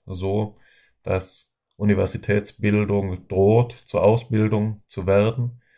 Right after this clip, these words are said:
dass die Charakterbildung hier zurücksteckt? Und, ähm, wie siehst du hier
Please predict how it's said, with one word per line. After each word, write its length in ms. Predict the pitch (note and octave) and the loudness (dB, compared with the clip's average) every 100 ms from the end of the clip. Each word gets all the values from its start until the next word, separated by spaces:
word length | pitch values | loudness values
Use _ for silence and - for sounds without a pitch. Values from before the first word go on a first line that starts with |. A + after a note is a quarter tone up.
| _ - | _ -14
dass 140 | F#2+ | -10
die 120 | - - | -8 -4
Charakterbildung 880 | F#2+ F#2 - G#2 F2+ G2 F#2+ G2 | -2 -2 -2 -8 -4 -2 -2 -4
hier 320 | F#2 F#2+ F#2 F2 | -4 -4 -4 -6
zurücksteckt? 840 | G2+ G#2+ B2+ - - A2 - - | -2 0 0 -4 -8 -10 -10 -14
Und, 280 | - F2+ F2 _ _ _ _ _ _ - | -10 -10 -12 _ _ _ _ _ _ -10
ähm, 600 | F2+ F2 E2+ E2+ B2 C3 _ _ _ - | -6 -6 -8 -10 -16 -20 _ _ _ -10
wie 200 | G2 F#2+ | -6 -2
siehst 300 | G2+ G2+ - | -2 -4 -4
du 160 | G2 | -4
hier 420 | F2+ F#2+ F#2+ F#2 | -2 0 0 -2